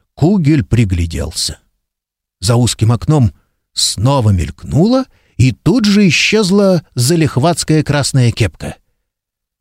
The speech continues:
Кугель застыл и секунд десять размышлял в полной неподвижности, после чего торопливо приступил к действию. Выбежав наружу,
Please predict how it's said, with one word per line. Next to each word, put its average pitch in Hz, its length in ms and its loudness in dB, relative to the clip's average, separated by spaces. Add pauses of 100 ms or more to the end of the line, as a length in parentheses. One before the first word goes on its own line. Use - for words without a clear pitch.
(180)
Кугель 131 460 2
застыл 127 800 0 (300)
и 101 140 0
секунд 165 560 0
десять 220 760 -4
размышлял 175 1200 2 (140)
в - 160 -16
полной 107 440 2
неподвижности, 101 1000 -2 (320)
после 104 380 -2
чего 98 440 -2 (320)
торопливо 131 540 0
приступил 117 560 0
к 92 60 -6
действию. 76 580 -6 (460)
Выбежав 151 560 0
наружу, 117 520 2